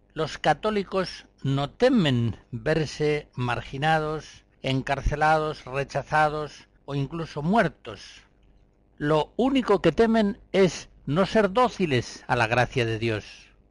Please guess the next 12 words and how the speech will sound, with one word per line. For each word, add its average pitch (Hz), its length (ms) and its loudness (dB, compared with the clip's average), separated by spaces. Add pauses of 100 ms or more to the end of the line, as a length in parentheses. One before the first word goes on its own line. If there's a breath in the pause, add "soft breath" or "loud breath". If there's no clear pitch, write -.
(360)
no 175 280 2
colaborar 196 800 4 (200)
libre 139 540 4
e 139 100 4
incondicionalmente 170 1400 2 (340 loud breath)
a 127 140 4
la 127 100 4
interna 175 580 4
moción 160 680 0
del 110 160 -2
Espíritu 120 560 0
Santo. 104 580 -4